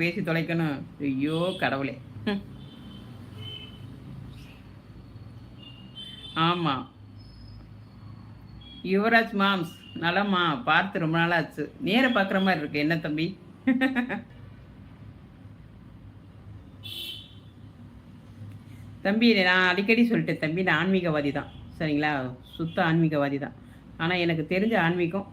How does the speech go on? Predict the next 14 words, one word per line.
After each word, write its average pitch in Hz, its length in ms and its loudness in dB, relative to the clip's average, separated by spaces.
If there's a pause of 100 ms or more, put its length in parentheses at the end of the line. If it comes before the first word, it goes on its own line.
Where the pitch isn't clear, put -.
(140)
எனக்கு 151 240 0
அதை 147 120 2
கற்றுக் 165 320 0
கொடுக்கல. 143 340 -4
நீ 151 160 4
இது 160 160 0
சாப்பிடக்கூடாது, 190 560 4
அது 165 160 0
கா-, 170 340 4
சாப்பிடக்கூடாதுன்னு 180 640 2
ஒரு 196 200 4
நாளும் 196 280 2
சொல்லல 151 240 0 (100)
தம்பி 131 220 0